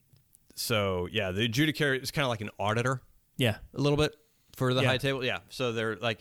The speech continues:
Speaker 1: "Is everything on the up and up?
Speaker 2: Mm-hmm.
Speaker 1: You, did you do what you were supposed to do?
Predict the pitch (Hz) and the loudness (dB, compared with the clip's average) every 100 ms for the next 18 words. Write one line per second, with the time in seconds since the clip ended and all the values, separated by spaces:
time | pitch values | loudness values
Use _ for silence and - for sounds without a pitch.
0 | - 107 117 107 110 107 101 95 95 120 | -6 -2 0 0 0 0 0 0 2 2
1 | 180 - _ _ _ - 123 113 113 104 | 2 -2 _ _ _ -12 -10 -8 -4 0
2 | 104 95 98 95 98 98 147 147 147 135 | 0 0 -4 -4 -4 0 0 0 -2 -2
3 | - 143 143 - 135 139 139 | 2 2 2 0 2 2 2